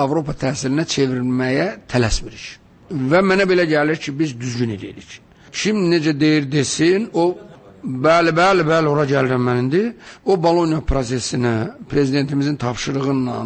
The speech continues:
qoşulmaq haqqında qərara mən imza atmışam. Orada qətiyyən məcburi tələb olunmur ki,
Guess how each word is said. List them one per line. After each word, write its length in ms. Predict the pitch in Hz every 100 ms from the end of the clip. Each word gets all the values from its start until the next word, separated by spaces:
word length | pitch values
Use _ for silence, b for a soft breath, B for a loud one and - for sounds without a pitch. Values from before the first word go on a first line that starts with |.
| 127
qoşulmaq 540 | 143 151 147 143 151 143
haqqında 420 | - - 131 123 135
qərara 320 | 135 135 143
mən 240 | 147 127
imza 180 | 120 123 123
atmışam. 400 | 135 131 160 208 - - - - - B -
Orada 600 | 190 196 180 202 160 175 - _ _ B B -
qətiyyən 560 | 165 - 180 156 139 127 _ _ _ _ _ _ 233
məcburi 680 | 143 151 147 127 143 156 -
tələb 240 | 139 135
olunmur 460 | 131 139 143 127 117
ki, 220 | - 120